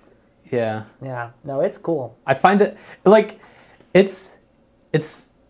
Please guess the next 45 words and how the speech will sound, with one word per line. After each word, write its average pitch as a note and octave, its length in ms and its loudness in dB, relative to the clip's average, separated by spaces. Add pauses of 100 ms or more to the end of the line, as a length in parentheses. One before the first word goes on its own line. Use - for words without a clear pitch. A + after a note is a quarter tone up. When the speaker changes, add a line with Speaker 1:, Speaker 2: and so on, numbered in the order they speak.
(1300)
Speaker 1:
it's D3 160 0
similar A3+ 840 4 (260)
to, F3+ 760 4 (300)
like, C#3+ 220 0
you D#3 80 4
ever, D#3+ 400 0
like, C#3 340 -4
go C3 140 0
to, C#3 60 2
like, C3 140 0
the C3 80 -4
Rosé B2 400 2
and A#2+ 100 -4
see, A#2+ 180 -6
like, A2+ 180 -6
the A#2+ 100 -4
orchestra A#2+ 460 -2
play? C3 500 -2 (560)
And D#3+ 180 4
there's D3+ 220 0
that, C#3+ 400 2
there's C#3+ 260 2
that, B2+ 360 2
I A#2+ 80 2
love D3+ 420 4
this D#3+ 240 0
noise. A2+ 580 -4 (100)
It's, C#3+ 200 -6
like, D#3 200 0
the, C#3 120 0
right C#3 260 2
before D3+ 300 0
they C3+ 80 4
start, B2+ 460 2
like, B2 160 0
the A#2 80 0
tuning C#3+ 460 -2
noises, C#3+ 500 2
and C3 80 -2
you B2 40 0
Speaker 2:
Mm-hmm. C3+ 100 -8
Speaker 1:
kinda C3 140 -2
got, C3 140 4
like, B2+ 120 0
everything. C#3 260 0